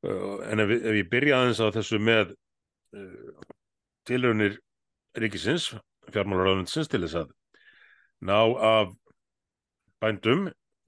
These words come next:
sem mestu af eignum þeirra, þar sem að menn, eh, veist,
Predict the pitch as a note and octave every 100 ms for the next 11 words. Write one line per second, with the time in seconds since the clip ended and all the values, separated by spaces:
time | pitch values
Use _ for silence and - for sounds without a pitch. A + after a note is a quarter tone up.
0 | _ _ - G#2+ G2+ G2+ A2+ - G#2 F#2
1 | D#2 - A2+ A2+ A2 G2 F#2 A2 C#3+ -
2 | _ _ _ _ _ F2+ E2 G2 G2 G2
3 | - _ - G#2 G2 F2 G2+ - - G#2+
4 | G#2 F2+